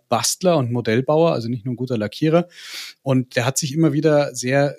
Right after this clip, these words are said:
wilde Konstruktionen ausgedacht, wie er da jetzt auf der einen Seite die Bomben platziert, wie er dann auch zum Beispiel das, das, das Lösegeld sich holt.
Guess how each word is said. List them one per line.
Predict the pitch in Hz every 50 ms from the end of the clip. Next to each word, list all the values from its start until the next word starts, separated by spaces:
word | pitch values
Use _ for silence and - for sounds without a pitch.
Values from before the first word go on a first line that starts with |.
| - _
wilde | 120 110 127 131 160 160 160
Konstruktionen | 160 - 131 123 - - - _ - - 139 151 160 143 117 101
ausgedacht, | - - 98 107 110 - - 131 110 107 123 131 - -
wie | - 113 120 131 143 -
er | - 123 120 120 120 120 123 123 120
da | - 123 117 113
jetzt | 117 117 113 - - - - - -
auf | - -
der | - 127
einen | 107 120 120 110
Seite | 117 110 110 107 107
die | 107
Bomben | - 143 165 180 170 165
platziert, | - - 143 - - - 143 147 147 143 - -
wie | 123 131
er | 117 123 120
dann | 117 113 113
auch | 107 117 117 -
zum | - - 120
Beispiel | 110 110 104 104 - - 107
das, | 104 107 - -
das, | - - 101 - -
das | - - - - - - _
Lösegeld | - 110 139 151 170 - 139 135 143 135 - - -
sich | 127 123 131 - -
holt. | - 123 135 147 160 156 -